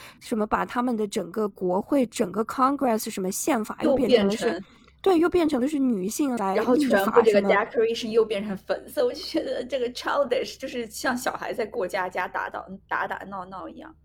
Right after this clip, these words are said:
Speaker 1: 对，我也觉得那一段真的我觉得 <laughs>有欠考虑。
Speaker 2: 对，真的像你刚刚说的，就是如果，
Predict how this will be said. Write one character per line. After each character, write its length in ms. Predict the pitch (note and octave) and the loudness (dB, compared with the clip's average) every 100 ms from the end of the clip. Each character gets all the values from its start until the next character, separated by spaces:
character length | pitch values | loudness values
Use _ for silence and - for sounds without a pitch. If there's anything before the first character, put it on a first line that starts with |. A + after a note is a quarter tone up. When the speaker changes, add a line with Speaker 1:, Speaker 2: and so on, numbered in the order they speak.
| _ | _
Speaker 1:
对， 240 | E4 D4 | 2 2
我 160 | B3+ B3 | 2 2
也 160 | C4+ B3 | 0 0
觉 220 | A3+ G3+ | -4 -4
得 160 | G3+ | -4
那 240 | G#3+ D4 B3+ | -2 0 0
一 20 | |
段 300 | A3+ A#3+ G#3+ | 2 2 2
真 160 | A3+ A3 | -2 -2
的 100 | G#3+ | -2
我 100 | G3+ | -2
觉 120 | G3+ | 2
得 80 | - - | 2 2
<laughs> 80 | |
有 180 | C#4 A#3 G#3+ | 4 4 2
欠 280 | - C4+ A3 | -4 -4 -4
考 240 | - - | -4 -4
虑。 320 | - A3+ G#3+ A3 _ _ _ _ _ | -4 -6 -8 -12 _ _ _ _ _
Speaker 2:
对， 300 | A3 G3 F#3+ - - - | 0 0 -2 -16 -14 -2
真 120 | E4 | 2
的 80 | E4 | 2
像 200 | - B3 | 2 -2
你 80 | |
刚 120 | F#3+ F#3+ | 0 0
刚 120 | G3 | -2
说 180 | A3 G3 | -2 -2
的， 100 | F#3 | 0
就 120 | A3 | -2
是 80 | A3+ | -2
如 180 | G3+ | -2
果， 260 | A3+ G3 | 2 2